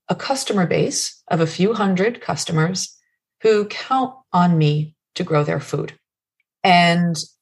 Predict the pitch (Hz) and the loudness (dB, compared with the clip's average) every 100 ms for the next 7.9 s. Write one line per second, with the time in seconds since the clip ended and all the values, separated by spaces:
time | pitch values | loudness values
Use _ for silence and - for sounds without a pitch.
0 | _ 190 196 - - 247 247 214 196 170 | _ 0 0 0 -2 -2 0 -2 -2 -2
1 | - 165 160 - 185 220 233 196 202 196 | 0 0 0 0 0 2 2 2 2 0
2 | 180 180 175 - _ 190 226 233 240 226 | -4 -8 -10 -20 _ -2 0 0 0 0
3 | 208 202 196 196 196 202 208 214 - 220 | 0 0 -2 -2 -4 -6 -6 -8 0 2
4 | 233 262 247 220 196 - 165 165 165 165 | 2 0 -4 -4 -4 0 0 2 2 2
5 | - 143 - 147 - - - - _ _ | 0 -4 -4 -6 -6 -10 -16 -20 _ _
6 | _ - _ _ 175 180 190 190 175 - | _ -20 _ _ 2 4 4 2 0 0
7 | 175 170 160 - 175 180 - - - | 0 0 -2 0 0 0 -4 -6 -12